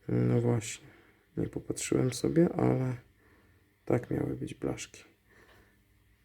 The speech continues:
Czyli tak, patent na blaszkę byłby taki, żeby ją włożyć najpierw tu, do dziurki. Później ona się oprze o sprężynkę. Tu trzeba to wcisnąć.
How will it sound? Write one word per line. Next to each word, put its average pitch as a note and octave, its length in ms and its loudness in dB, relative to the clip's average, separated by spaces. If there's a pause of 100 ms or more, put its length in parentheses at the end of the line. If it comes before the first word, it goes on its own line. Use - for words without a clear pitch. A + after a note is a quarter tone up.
(420)
Czyli B2 280 -8
tak, - 300 -16
patent B2+ 500 2
na A#2+ 80 2
blaszkę B2 420 2
byłby B2 340 -4
taki, B2 340 -2
żeby B2 260 -2
ją B2 160 2
włożyć A#2+ 480 2
najpierw B2 460 0
tu, B2+ 460 2 (1120)
do A2+ 140 0
dziurki. B2 440 0 (1600)
Później B2 280 0
ona B2 240 6
się - 160 -2
oprze - 360 2
o B2 60 2
sprężynkę. A#2+ 960 2 (1000)
Tu - 120 -6
trzeba - 300 -4
to - 140 -6
wcisnąć. D#3 800 0